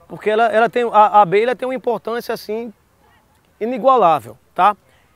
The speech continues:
E aí você começa a entrar na categoria do quarto indivíduo que eu elegi.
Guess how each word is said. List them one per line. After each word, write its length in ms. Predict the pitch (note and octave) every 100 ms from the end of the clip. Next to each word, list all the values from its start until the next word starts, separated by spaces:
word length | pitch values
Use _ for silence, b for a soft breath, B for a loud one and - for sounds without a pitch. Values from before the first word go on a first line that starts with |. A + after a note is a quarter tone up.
| -
E 100 | G#3
aí 160 | A3+
você 280 | B3 C4 C#4
começa 480 | B3+ A#3 C4 C4 B3
a 40 |
entrar 280 | A3+ F3 A#3+
na 100 | B3
categoria 640 | A#3+ A3+ B3 A3 A3 A#3+ A3+
do 140 | A#3+
quarto 480 | - B3+ B3 A3 B3+
indivíduo 540 | A#3+ A3+ E3+ G#3+ A3
que 120 | G3+
eu 80 | A3+
elegi. 560 | A3+ A#3 D3+ G3+ D#3